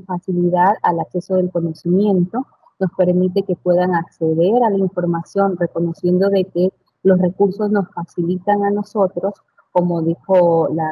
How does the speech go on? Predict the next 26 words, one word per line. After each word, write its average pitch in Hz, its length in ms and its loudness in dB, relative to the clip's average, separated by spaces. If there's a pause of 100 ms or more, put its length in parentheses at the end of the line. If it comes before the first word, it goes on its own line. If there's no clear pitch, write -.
compañera 180 580 -2 (220)
que 175 100 -6
me 165 80 -2
antecedió 165 500 -2
la 170 120 -2
palabra, 202 420 2 (440)
es 185 220 2
de 220 120 4 (100)
que 175 220 2 (200)
este - 280 0 (220)
proceso 190 480 -2
de 175 100 4
materiales 170 760 0
que 170 80 -2
nos 170 160 -4
van 165 160 -2
a 175 160 -2
permitir 170 600 0
a - 80 -8 (100)
que 165 100 -8
sean 180 300 -2
disponibles 175 760 2 (320)
también 170 300 2
de 180 80 6
manera 170 440 2
gratuita, 208 640 0